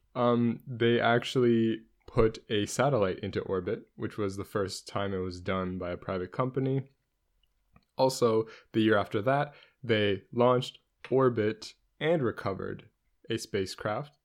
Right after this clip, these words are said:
first time done by private company. And then two years after that, this is two thousand twelve now,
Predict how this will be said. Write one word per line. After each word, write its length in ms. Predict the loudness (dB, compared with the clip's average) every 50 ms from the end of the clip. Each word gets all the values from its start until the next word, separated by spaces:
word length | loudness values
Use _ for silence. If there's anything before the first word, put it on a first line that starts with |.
| _
first 240 | _ -6 -6 -6 -6
time 220 | -8 -6 -6 -6
done 220 | -6 -6 -6 -6 -6
by 380 | -6 -6 -6 -6 -6 -8 -10 -14 _ _ _ _ _ _ _ -4
private 280 | -2 0 0 0 -2
company. 540 | 0 -2 -2 0 0 0 0 0 -2 -2 -4 -8 _ _ _ _ _ _ _ _ _ _ _ _ _ _
And 120 | 2 4 6
then 380 | 6 6 6 4 2 0 -4 -8 _ _ _ _ _ -4
two 180 | 2 4 6
years 220 | 8 8 8 8 6
after 240 | 4 4 2 2 2
that, 260 | 4 4 4 2 2
this 160 | 0 -2 -2
is 60 | -2 0
two 180 | 2 4 4
thousand 300 | 4 4 0 -2 -2 -4
twelve 300 | -2 2 2 2 2 2
now, 300 | 0 0 0 0 -2 -4